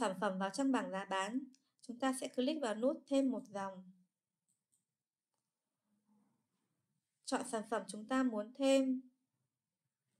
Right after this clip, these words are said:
Ví dụ như ăn tốt I Q.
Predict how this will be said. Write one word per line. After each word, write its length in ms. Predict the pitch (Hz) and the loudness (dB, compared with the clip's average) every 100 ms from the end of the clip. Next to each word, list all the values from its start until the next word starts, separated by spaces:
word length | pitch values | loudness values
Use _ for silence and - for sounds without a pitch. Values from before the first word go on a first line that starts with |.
| _ _ _ _ _ _ _ _ _ _ _ _ _ _ _ _ _ _ _ _ _ _ _ _ _ _ _ _ _ - | _ _ _ _ _ _ _ _ _ _ _ _ _ _ _ _ _ _ _ _ _ _ _ _ _ _ _ _ _ -18
Ví 100 | 214 | -16
dụ 60 | - | -12
như 160 | 233 247 | -6 -4
ăn 300 | 247 247 247 | -2 -4 -2
tốt 180 | 294 - | -2 -2
I 160 | 233 | -6
Q. 440 | 233 247 247 240 | -4 -4 -4 -4